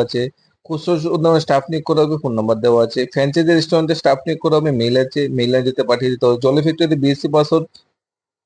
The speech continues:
ফুল টাইম ডিউটি মেল কেন্দ্রে চাই, ফোন নাম্বার দেওয়া আছে, যোগাযোগ করে নিতে পারো।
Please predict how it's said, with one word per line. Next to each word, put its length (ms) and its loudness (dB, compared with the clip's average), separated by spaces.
ফুল 140 4
টাইম 180 2
ডিউটি 220 2
মেল 260 2
কেন্দ্রে 200 0
চাই, 120 2
ফোন 140 0
নাম্বার 240 0
দেওয়া 160 4
আছে, 120 -2
যোগাযোগ 340 0
করে 160 2
নিতে 180 0
পারো। 200 0